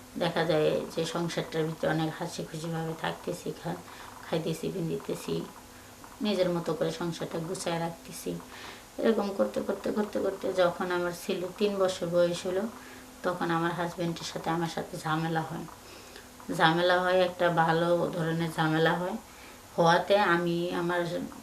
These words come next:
স্বামীর সঙ্গে রাগ করে আমার স্বামীকে ডিভোর্স দিয়ে আমার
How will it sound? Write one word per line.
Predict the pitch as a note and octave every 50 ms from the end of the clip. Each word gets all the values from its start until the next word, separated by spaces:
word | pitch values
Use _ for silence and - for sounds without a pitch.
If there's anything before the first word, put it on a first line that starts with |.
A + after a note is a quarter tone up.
| - - -
স্বামীর | - - E3+ E3+ E3+ E3
সঙ্গে | - - E3+ E3+ D#3+ D#3
রাগ | D#3+ F#3 F#3 - - - -
করে | F#3 F3 F3
আমার | F3 F3 E3+ E3+ F3
স্বামীকে | - - F3 E3+ E3+ E3 D#3+ D#3+
ডিভোর্স | D#3+ D#3 F3+ G#3 G3+ - G3 F#3 E3+ E3
দিয়ে | D#3 F#3 G3 G#3 A3+ C4+ C4+ - - - - - - - - -
আমার | E3 E3+ D#3+ D#3+